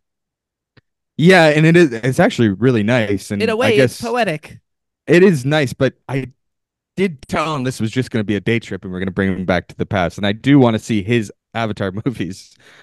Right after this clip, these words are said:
Speaker 1: Um, yeah. Uh, uh, so can we maybe get some crystals and then, or do we have to go back to ninety-four to get the crystals and
Speaker 2: Uh,
Speaker 1: then
Speaker 2: well,
Speaker 1: come back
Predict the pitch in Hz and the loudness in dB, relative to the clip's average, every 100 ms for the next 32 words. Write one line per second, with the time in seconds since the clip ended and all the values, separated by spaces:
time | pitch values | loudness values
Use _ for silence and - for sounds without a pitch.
0 | _ _ - 131 190 180 151 180 143 120 | _ _ -12 -4 2 2 4 2 4 2
1 | 113 - - _ - 127 117 110 113 - | 0 -4 -20 _ -2 2 4 2 -2 -6
2 | 110 104 98 98 - 131 113 - - 151 | -4 -2 -4 -6 0 0 0 -4 -6 -2
3 | 147 139 143 156 147 131 139 _ _ 117 | 0 0 0 0 -2 -2 -6 _ _ -14
4 | 143 135 139 123 113 107 107 98 - _ | -14 -10 -8 -8 -6 -6 -4 -6 -10 _
5 | 120 123 135 156 151 143 143 - 123 120 | 0 2 2 0 -2 -2 -2 -4 -8 -8
6 | 117 - 110 92 123 - - 98 - 90 | -8 -6 -6 -2 -4 -4 -10 -10 -8 -8
7 | 82 80 - - 98 95 92 160 147 101 | -8 -10 -18 -6 -4 -2 -2 -4 -6 -4
8 | 92 92 | -2 -4